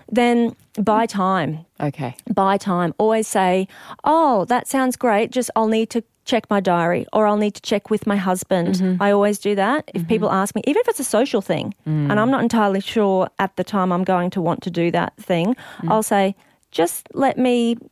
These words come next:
Speaker 1: talk to Mel, my
Speaker 2: Mm-hmm.
Speaker 1: husband, because, you know, he travels a lot."
Speaker 2: Mm-hmm.
Speaker 1: Or, you know, "I'll just need to check my diary." I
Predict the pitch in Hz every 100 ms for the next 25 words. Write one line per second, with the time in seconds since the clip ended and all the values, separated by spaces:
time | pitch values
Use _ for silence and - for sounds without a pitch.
0 | - 262 233 - - 233 202 208 - -
1 | 208 196 196 190 190 190 190 196 185 196
2 | 180 180 - 185 190 202 185 196 185 180
3 | 175 - - 202 214 214 214 208 - 220
4 | 202 214 254 262 269 240 233 220 208 196
5 | 185 190 208